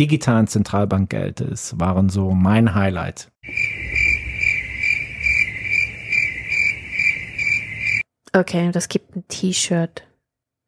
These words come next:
Speaker 2: mit Seba, wie kannst du nur?
Speaker 1: C B D C
Speaker 2: Ja, also da
Speaker 1: ist
Speaker 2: bitte.
Speaker 1: mein Highlight. Wie
Speaker 2: <laughs>
Speaker 1: kannst du
Speaker 2: Oh,
Speaker 1: nur?
Speaker 2: wie kannst du nur, ja. <laughs> Ja, aber was für ein cooles T-Shirt.
Speaker 1: C B D C, wie kannst du nur?
Speaker 2: <laughs> Ja.
Speaker 1: Hey, ich hab mein Peer-to-Peer-T-Shirt an,
Speaker 2: Ja,
Speaker 1: das sieht
Speaker 2: sieht gut
Speaker 1: natürlich
Speaker 2: aus.
Speaker 1: keiner.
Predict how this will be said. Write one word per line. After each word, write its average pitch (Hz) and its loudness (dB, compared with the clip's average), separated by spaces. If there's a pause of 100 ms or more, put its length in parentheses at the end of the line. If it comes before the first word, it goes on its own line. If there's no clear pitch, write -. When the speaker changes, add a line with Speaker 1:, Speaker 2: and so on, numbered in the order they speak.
(100)
Speaker 2:
mit 196 -2
Seba, 190 4
wie 185 2
kannst - -2
du 190 0
nur? 175 -4 (180)
Speaker 1:
C - 0
B 123 2
D 120 2
C 120 2 (300)
Speaker 2:
Ja, 196 0
also 226 0
da 247 0
Speaker 1:
ist 302 -2
Speaker 2:
bitte. 392 4
Speaker 1:
mein 494 4
Highlight. 605 4 (220)
Wie - -2
Speaker 2:
<laughs> 587 4
Speaker 1:
kannst 466 4
du 415 6
Speaker 2:
Oh, 403 4
Speaker 1:
nur? 392 4
Speaker 2:
wie 392 4
kannst 415 0
du 480 2 (120)
nur, 403 2
ja. 381 2
<laughs> - -4
Ja, 571 0
aber 320 0
was 392 0
für 427 4
ein 349 0
cooles 370 2
T-Shirt. 285 -2
Speaker 1:
C - 2
B 240 2
D 196 0
C, 160 2
wie 131 -6
kannst 131 -2
du 110 -2
nur? 101 0
Speaker 2:
<laughs> - -
Ja. - 2 (300)
Speaker 1:
Hey, 294 4
ich - -2
hab 151 2
mein 135 2
Peer-to-Peer-T-Shirt 175 -2
an, - 0
Speaker 2:
Ja, 349 4
Speaker 1:
das 403 2
sieht 359 -2
Speaker 2:
sieht - 0
gut 381 2
Speaker 1:
natürlich 196 2
Speaker 2:
aus. 135 -4
Speaker 1:
keiner. 139 -2